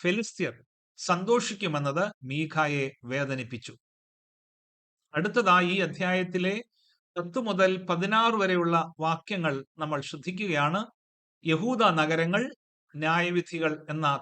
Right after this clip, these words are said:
തലക്കെട്ടിൽ, യഹൂദ നഗരങ്ങൾ ന്യായവിധികൾ എന്ന തലക്കെട്ടിൽ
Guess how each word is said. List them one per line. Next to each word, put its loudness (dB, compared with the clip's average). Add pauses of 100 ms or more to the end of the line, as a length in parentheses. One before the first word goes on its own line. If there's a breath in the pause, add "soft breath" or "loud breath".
തലക്കെട്ടിൽ, -4
യഹൂദ 0
നഗരങ്ങൾ 0 (280)
ന്യായവിധികൾ -2
എന്ന 0
തലക്കെട്ടിൽ -4